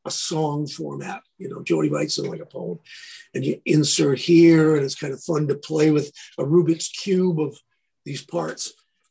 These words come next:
And his voice kinda came back. And so lo and behold, I said,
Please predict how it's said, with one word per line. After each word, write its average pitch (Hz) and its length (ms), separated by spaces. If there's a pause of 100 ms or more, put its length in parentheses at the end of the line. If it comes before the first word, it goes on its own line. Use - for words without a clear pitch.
(500)
And 147 120
his 143 160
voice 180 300
kinda 151 220
came 147 320
back. 175 360 (1120)
And - 100
so 143 160
lo 165 300
and 170 120
behold, 180 640 (500)
I - 40
said, - 160